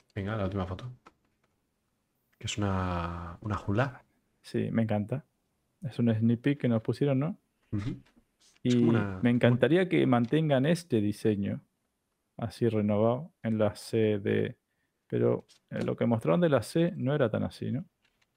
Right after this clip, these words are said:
Speaker 2: Las vi distintas.
Speaker 1: Mm.
Speaker 2: Las vi muy distintas.
Speaker 1: Eh, perdón, perdón, eh, perdón, perdón. ¿Las Ares a cómo están ahora?
Speaker 2: Dos veinte.
Speaker 1: ¿Y van a subir?
Speaker 2: Seguro.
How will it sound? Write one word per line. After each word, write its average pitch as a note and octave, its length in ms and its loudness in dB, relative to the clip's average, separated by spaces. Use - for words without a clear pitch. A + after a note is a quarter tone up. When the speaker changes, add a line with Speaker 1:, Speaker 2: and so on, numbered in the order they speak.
Speaker 2:
Las G#2 160 0
vi C3+ 120 2
distintas. C#3+ 720 -2
Speaker 1:
Mm. B2 300 -4
Speaker 2:
Las G#2+ 160 2
vi B2+ 100 0
muy D#3 200 2
distintas. G#2+ 600 -6
Speaker 1:
Eh, B2 60 0
perdón, A#2 400 2
perdón, A2 280 2
eh, C3 80 -4
perdón, G#2+ 260 -4
perdón. G#2 260 -6
¿Las G#2 220 -2
Ares C#3+ 200 0
a B2 60 -2
cómo C#3 180 2
están A2 220 0
ahora? F2 320 -4
Speaker 2:
Dos B2 200 2
veinte. A2+ 340 2
Speaker 1:
¿Y G#2 100 0
van G#2+ 120 2
a A#2+ 40 0
subir? A#2 300 0
Speaker 2:
Seguro. G2+ 640 -4